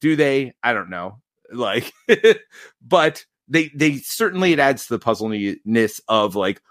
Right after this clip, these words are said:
which challenge you wanna do next. It's like, "Oh, this one adds damage anytime you fail any challenge. So maybe I get that one earlier." Or this one, whenever I flip up a blue card, makes me discard a card. So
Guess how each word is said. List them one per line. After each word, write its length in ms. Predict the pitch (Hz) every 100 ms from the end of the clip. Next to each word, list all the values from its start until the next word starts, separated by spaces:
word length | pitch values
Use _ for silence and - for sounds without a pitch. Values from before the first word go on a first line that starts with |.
| -
which 260 | 131 131
challenge 320 | - 110 117 104
you 60 |
wanna 200 | 101 101
do 140 | 95 95
next. 400 | 98 90 - 87
It's 120 | 95
like, 120 | 87 -
"Oh, 200 | 139 104
this 220 | 110 -
one 240 | 104 101 - - -
adds 200 | 101 98
damage 360 | 113 113 107
anytime 340 | 110 120 120 127
you 80 |
fail 240 | 117 135 131
any 200 | 175 165
challenge. 460 | - 95 82 85 -
So 80 | 85
maybe 260 | 98 107
I 40 | 107
get 180 | 120
that 160 | 143 139
one 160 | 110 80
earlier." 340 | 76 82 92 - _
Or 80 | 104
this 240 | 110 120
one, 280 | 123 120 123
whenever 280 | 117 117 120
I 60 | 120
flip 220 | 143 131
up 160 | 123
a 40 | 110
blue 280 | 143 190 165
card, 280 | 113 98 107
makes 280 | 101 101
me 120 | 120 120
discard 600 | 113 165 - 104 87 92
a 40 |
card. 380 | - 80 82 98 - -
So 440 | - 107 107 104